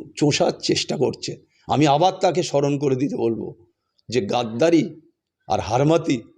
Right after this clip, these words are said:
এটা বন্ধ করতে হবে। ভাঙড়ের মানুষ কিন্তু এই অহংকারটা ভাঙড়ের মানুষ পছন্দ করেন না। সেটা আপনারা দেখবেন, আপনারা বুঝবেন। সে তো পাগলের মতন করছে। কেন, কেন পাগলের মতন করার তার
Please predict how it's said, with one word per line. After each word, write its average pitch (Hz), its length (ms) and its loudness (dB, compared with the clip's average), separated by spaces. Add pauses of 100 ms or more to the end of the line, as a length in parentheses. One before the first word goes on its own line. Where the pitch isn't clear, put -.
(320)
এটা 110 160 0
বন্ধ 127 300 2
করতে 143 300 0
হবে। 123 140 4
ভাঙড়ের 113 400 0
মানুষ 117 340 0
কিন্তু 135 300 0
এই 123 140 4
অহংকারটা 160 720 0 (400)
ভাঙড়ের 117 340 2
মানুষ 110 320 0
পছন্দ 110 400 -2
করেন 90 280 -6
না। 147 220 -12 (320)
সেটা 160 260 0
আপনারা 160 320 2
দেখবেন, 151 380 2
আপনারা 147 300 2
বুঝবেন। 143 420 0 (1000)
সে 143 160 0
তো 147 320 2 (100)
পাগলের 151 400 4
মতন 160 220 2
করছে। 139 300 -2
কেন, 113 420 -2
কেন 180 280 2
পাগলের 165 380 2
মতন 160 240 2
করার 139 220 0
তার 139 200 -2